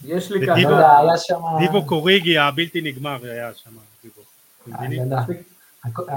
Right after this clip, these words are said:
Speaker 1: יש לי
Speaker 3: הקרן
Speaker 1: ככה סיפור.
Speaker 3: המפורסם.
Speaker 1: סיפור עד כמה האמונה הייתה שם גדולה, אני זכיתי להיות במשחק הזה, אז הייתה אווירה באצטדיון, שאם צריך שיגמר תשע, אז ייגמר תשע,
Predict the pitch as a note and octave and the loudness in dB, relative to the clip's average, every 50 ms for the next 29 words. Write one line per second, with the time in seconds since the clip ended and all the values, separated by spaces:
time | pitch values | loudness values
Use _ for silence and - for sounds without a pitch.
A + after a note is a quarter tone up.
0 | - - - G3+ F3 D3+ E3+ C#3 C#3 C3 B2 A#2 D#3+ C3+ B2 - F#3 F#3 F3 C#3 | -6 -4 -4 -4 -2 -2 -2 -2 -2 -4 -6 -6 -6 -6 -6 -2 -2 -2 0 -2
1 | C#3 C3+ C3 B2 A#2 A#2 - _ _ _ _ _ _ _ _ _ - - - - | -4 -4 -6 -8 -10 -12 -16 _ _ _ _ _ _ _ _ _ -20 -20 -20 -20
2 | _ _ _ - - B2+ A#2+ A#2 F3 F3+ E3+ D3 B2 A#2+ E3 E3 D#3+ D#3 D3+ C#3+ | _ _ _ -20 -18 -14 -6 -4 -2 0 0 0 -2 0 0 0 0 0 -2 -4
3 | C3+ B2+ C3 D3 D3+ C#3+ C#3 D3+ - - D#3 B2 A#2 A#2 A2+ G#2+ A2+ A#2+ D3+ F3 | -6 -6 -6 -4 -4 -4 -6 -8 -10 -10 -10 -10 -10 -12 -12 -10 -8 -6 -6 -6
4 | E3+ D3+ B2+ C3 C#3+ C#3+ C#3+ C#3+ C#3 C3+ C3 B2 A#2 A#2 - - _ _ _ _ | -6 -6 -8 -10 -10 -8 -8 -8 -6 -6 -8 -10 -12 -14 -18 -20 _ _ _ _
5 | _ - B2 A2 C3+ C#3+ - F3 F3+ F#3 F#3 - E3 C#3 A2+ A2+ - - C3+ C3 | _ -18 -12 -10 -10 -8 -6 -4 -4 -4 -4 -4 -6 -8 -8 -12 -16 -14 -10 -8
6 | C#3+ C#3 B2+ C3 B2 A#2+ A2+ A2+ - C3 C3 B2+ C#3 C3+ C3+ D#3+ F3 F3 - _ | -8 -8 -8 -8 -10 -10 -12 -12 -12 -12 -12 -12 -12 -12 -10 -10 -12 -12 -14 _
7 | _ _ _ _ _ _ _ _ _ _ _ - - - - - - _ - A#2+ | _ _ _ _ _ _ _ _ _ _ _ -20 -20 -20 -20 -20 -20 _ -14 -12
8 | B2 B2 A#2 A2 - - - _ _ _ _ _ - - - - F#3+ G3+ G3+ E3 | -10 -10 -10 -12 -14 -18 -20 _ _ _ _ _ -20 -8 -2 0 2 2 2 0
9 | D#3+ D#3+ F3 F3 E3+ D3+ C#3 - - - B2 A#2 A#2 C3 C#3+ F3 G3 G#3 G3+ G3 | 0 0 0 0 0 -2 -6 -8 -12 -12 -10 -8 -6 -6 -4 -4 -6 -8 -10 -14
10 | F3 - C#3+ D3 D3+ - - E3 D#3+ - - C#3+ B2 C3 B2+ C#3+ C#3 A#2+ A#2 - | -18 -18 -18 -18 -14 -10 -10 -10 -10 -10 -10 -10 -10 -8 -8 -8 -10 -10 -8 -8
11 | E3 E3 F3 - A3 A3 A3+ A#3 A#3 - - - B2+ B2+ C3 C3+ C#3+ D#3+ E3 - | -8 -8 -8 -8 -8 -8 -8 -8 -12 -16 -20 -18 -16 -14 -12 -8 -6 -6 -6 -6
12 | - F3+ E3 - A#2 - - | -4 -6 -6 -6 -6 -12 -18